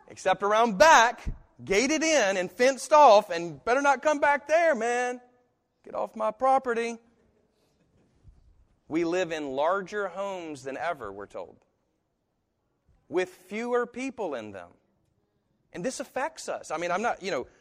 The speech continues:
right or wrong, it doesn't matter. It's our context that matters. This is where we live. Whereas the rest of the world doesn't have the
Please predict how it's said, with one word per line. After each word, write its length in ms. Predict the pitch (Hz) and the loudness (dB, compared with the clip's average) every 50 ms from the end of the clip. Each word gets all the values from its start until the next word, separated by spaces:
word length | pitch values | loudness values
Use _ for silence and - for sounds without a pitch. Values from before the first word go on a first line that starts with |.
| _ _ - | _ _ -8
right 260 | 139 165 233 285 311 | 0 2 4 4 4
or 100 | 240 170 | 4 2
wrong, 340 | 156 147 180 240 269 247 185 | 2 2 2 0 0 0 -2
it 100 | 147 127 | -4 -4
doesn't 300 | 160 226 262 202 170 131 | -2 -2 -2 -2 -4 -8
matter. 260 | 143 165 247 269 160 | -6 -6 -4 -4 -6
It's 160 | 131 123 - - | -6 -8 -6 -4
our 180 | 170 165 135 | -2 -2 -2
context 920 | - - - - 185 254 330 208 - - - 123 92 78 - _ - - - | -4 -8 -12 -8 -6 -6 -6 -6 -8 -8 -6 -8 -8 -8 -12 _ -18 -12 -10
that 140 | 123 107 | -10 -8
matters. 600 | - 135 170 240 269 - - - - - - - _ _ _ _ - | -6 -4 -2 -2 -2 -4 -6 -12 -20 -20 -20 -20 _ _ _ _ -10
This 300 | 135 151 233 254 - - | -4 -4 -2 -2 -2 -4
is 160 | 220 190 151 | -6 -6 -6
where 320 | 147 139 165 202 240 233 | -8 -6 -2 0 0 0
we 220 | 208 160 143 131 120 | 0 -2 -4 -8 -8
live. 480 | 113 131 190 277 320 285 190 131 101 - _ _ _ _ _ _ _ _ _ _ _ _ _ _ _ _ _ _ _ - - _ _ | -8 -8 -6 -4 -4 -4 -4 -6 -8 -14 _ _ _ _ _ _ _ _ _ _ _ _ _ _ _ _ _ _ _ -20 -20 _ _
Whereas 460 | _ - 185 202 202 202 196 190 143 - - | _ 2 4 4 4 4 2 0 -2 -8 -10
the 140 | 127 185 175 | -8 -6 -2
rest 300 | 151 175 208 226 - - | -2 0 -2 -2 -4 -8
of 60 | 262 | -10
the 60 | 269 | -8
world 340 | 240 277 302 311 294 196 143 | -4 -2 -2 -2 -2 -2 -2
doesn't 380 | 175 202 233 226 208 247 220 | -2 -2 -2 -2 -4 -8 -12
have 360 | 175 170 202 208 214 202 180 165 | -10 -10 -10 -8 -8 -10 -8 -6
the 220 | 175 165 147 139 | -4 -4 -4 -6